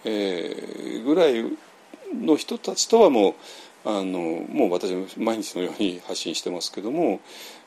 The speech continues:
えっと、それ以外の人たちとはね、ちょっとね、だからその人以外の人たちは、だからラインのグループにも、メッセンジャーのグループに入っていない人たちは、私からの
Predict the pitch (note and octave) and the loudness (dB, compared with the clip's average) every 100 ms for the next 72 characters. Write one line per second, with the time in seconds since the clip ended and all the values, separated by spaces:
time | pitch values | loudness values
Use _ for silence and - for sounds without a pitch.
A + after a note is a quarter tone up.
0 | - - - E3 F#3+ G#3+ A#3+ D3+ G2 - | -14 -10 -8 -4 -2 0 0 0 -2 -8
1 | A#2 - - - - F2+ E2 D#2+ - A#3+ | -14 -12 -8 -6 -6 -8 -8 -10 -10 -10
2 | - A#2 G2 E2+ - _ - - - - | -6 -4 -2 -4 -6 _ -20 -20 -20 -20
3 | - _ _ - - - G3+ - - - | -20 _ _ -4 -4 -2 -2 -2 -4 -4
4 | F#3+ A3 A#2+ E2+ - E2 - E2+ D#2+ - | 2 4 2 -2 -6 -6 -4 -2 -2 -2
5 | - - _ _ - - _ - G2 A2 | -8 -20 _ _ -20 -20 _ -8 -2 0
6 | C#3+ D3+ C3 C#3 A#2 F#2+ F2 E2 - - | 0 0 0 0 0 -4 -4 -6 -8 -12
7 | A2 G#2 - B2 G#2 F2 E2 E2 G2+ F#2+ | -8 -8 -4 -4 -2 -4 -6 -6 -6 -4
8 | E2+ G2 A2 - - F2+ C3 B2 - E2+ | -8 -6 -6 -6 -10 -6 -6 -6 -8 -10
9 | - E2 D#2+ - - - - - B2 C#3+ | -6 -2 -2 -2 -14 -20 -20 -18 -10 -8
10 | - - D#3+ D#3 A2 F2 D#2 - | -8 -4 2 2 0 -4 -4 -6